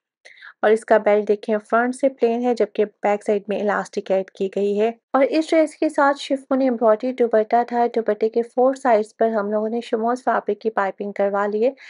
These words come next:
क्योंकि कस्टमर की रिक्वायरमेंट थी कि उन्हें दुपट्टा पर पाइपिंग चाहिए, otherwise आप लोग लेस की डिटेलिंग भी करवा सकते हैं। दोनों ऑप्शंस हैं, लेकिन कुछ ना कुछ ज़रूर करवाइएगा, उसके बगैर भी ये दुपट्टा अच्छा नहीं लगता। और देखें, इस तरह से इस पर ना एम्ब्रॉयडरी की गई है।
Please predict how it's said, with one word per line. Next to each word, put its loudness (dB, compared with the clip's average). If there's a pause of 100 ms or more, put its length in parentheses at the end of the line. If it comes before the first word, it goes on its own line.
(240)
क्योंकि -4
कस्टमर 0
की 0
रिक्वायरमेंट 0
थी -2
कि -8
उन्हें -4
दुपट्टा -2 (140)
पर 0
पाइपिंग -4
चाहिए, 0
otherwise -2
आप -6
लोग -2
लेस -2
की -2
डिटेलिंग -4
भी -2
करवा 0
सकते -6
हैं। -2 (500)
दोनों 2
ऑप्शंस -2
हैं, 0
लेकिन -2
कुछ -6
ना 0
कुछ -8
ज़रूर 4
करवाइएगा, 2 (380)
उसके 2
बगैर 2
भी -2
ये 2
दुपट्टा -2
अच्छा -4
नहीं -6
लगता। -4
और 0
देखें, -6
इस -8
तरह 0
से -4
इस -6
पर -4
ना -6
एम्ब्रॉयडरी -4
की -10
गई -6
है। -2